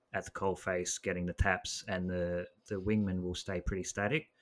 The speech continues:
So I think he's one who could have a consistent midfield role on the outside of the contest, which isn't the friendliest Supercoach way. But you can see from watching him last year, he can run, he can bounce, he can kick goals.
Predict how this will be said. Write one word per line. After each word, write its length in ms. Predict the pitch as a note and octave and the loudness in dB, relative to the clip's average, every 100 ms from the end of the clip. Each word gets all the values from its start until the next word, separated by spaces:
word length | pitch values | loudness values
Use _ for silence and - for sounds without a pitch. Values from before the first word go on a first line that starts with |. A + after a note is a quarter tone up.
| - _ | -20 _
So 180 | - G#2 | -6 -2
I 160 | F#2 F#2+ | 0 0
think 260 | - A2+ | 0 -2
he's 280 | - A#2+ A2 | 0 0 2
one 200 | A2 A2 | 2 2
who 160 | F#2 A2 | 2 0
could 180 | A#2+ F#2+ | 0 0
have 220 | G#2 F#2+ | 0 0
a 160 | F#2+ | -2
consistent 600 | F#2 G2+ - G#2 - G2 F#2 _ _ _ _ _ - | -4 -6 -6 -8 -8 -10 -12 _ _ _ _ _ -2
midfield 380 | A2 G2 G#2 G2 | 0 0 0 2
role 260 | G#2 G2 G2 | 4 4 4
on 160 | G2 | 2
the 140 | F#2+ G2+ | 4 4
outside 440 | - - G2 F2 | 4 2 2 4
of 60 | E2+ | 2
the 60 | |
contest, 560 | - G2 F2+ G2 A2 - | -4 -6 -2 -2 -2 -2
which 180 | F#2+ - | -4 -2
isn't 220 | G#2 G#2+ | -2 -4
the 60 | - | -6
friendliest 640 | - G#2 G2 G2 F2+ - - | -2 0 0 0 -2 -6 -10
Supercoach 640 | - G#2+ - - F#2+ - G#2 | -8 -6 -6 -6 -6 -6 0
way. 400 | G2+ F2 G#2+ A#2+ - - - _ - | 2 2 -2 -4 -14 -20 -20 _ 2
But 220 | G2 - | 2 2
you 60 | |
can 160 | F#2 G#2 | -2 0
see 460 | - A#2 A2+ G2 - _ _ _ | 2 4 4 2 -2 _ _ _
from 160 | - A2 | -2 2
watching 240 | G#2+ - | 2 4
him 80 | G2 | 4
last 300 | G2 G2+ - | 6 4 2
year, 100 | F#2+ | 0
he 140 | G2 | 2
can 200 | G#2+ G2 | 2 0
run, 280 | F2+ F#2+ F#2+ | 2 4 2
he 120 | F2+ | 0
can 200 | G2 F#2+ | -2 -4
bounce, 340 | E2+ F2+ F#2 - | -2 -2 -2 -2
he 100 | G#2+ | -4
can 160 | G#2+ | -4
kick 240 | F#2+ G2+ F#2+ | -6 -8 -2
goals. 640 | F#2 F#2 F2+ E2+ - - | 0 2 0 -2 -6 -8